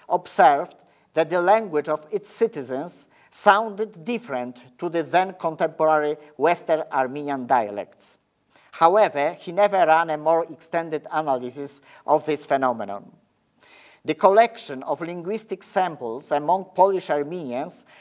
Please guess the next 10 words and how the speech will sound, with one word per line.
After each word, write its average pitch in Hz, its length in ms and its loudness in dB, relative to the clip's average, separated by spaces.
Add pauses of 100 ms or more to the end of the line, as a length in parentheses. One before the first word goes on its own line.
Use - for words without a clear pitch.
(140)
by 151 160 4
the 160 140 -4
method 185 420 0
of 156 180 -2
recording 165 600 0
spoken 170 600 -2
dialect 147 600 2
did 156 200 -8
not 196 260 -2
begin 165 420 -2